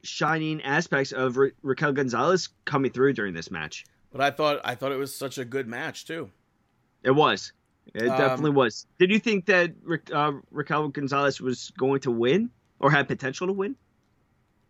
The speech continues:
Speaker 2: Uh, not really.
Speaker 1: Mm-hmm.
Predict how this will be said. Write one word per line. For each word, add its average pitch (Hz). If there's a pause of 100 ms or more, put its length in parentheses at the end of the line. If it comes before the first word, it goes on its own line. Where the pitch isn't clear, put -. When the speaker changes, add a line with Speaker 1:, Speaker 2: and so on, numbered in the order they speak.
(380)
Speaker 2:
Uh, 175
not 151
really. 120 (800)
Speaker 1:
Mm-hmm. 143